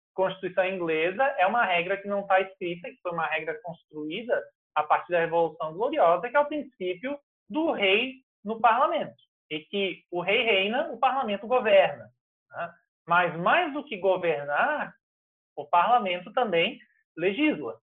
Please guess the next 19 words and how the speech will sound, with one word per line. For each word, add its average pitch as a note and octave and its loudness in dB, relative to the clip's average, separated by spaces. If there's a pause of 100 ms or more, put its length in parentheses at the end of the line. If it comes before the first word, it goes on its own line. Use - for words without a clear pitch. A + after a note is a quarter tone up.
(120)
A C#4+ 4
Magna A3 2
Carta F3 2
é - -6
importante A#3+ 0
porque F#3 -6
você G3+ -6
consegue G#3 -2
um G#3+ -10
poder G3 2
de E3 -8 (160)
veto G3+ 0
da E3 4
Assembleia E3+ 0
com A3 -6
relação G#3+ -2
à G#3+ 2
legislação G#3+ -4
tributária. G#3 -2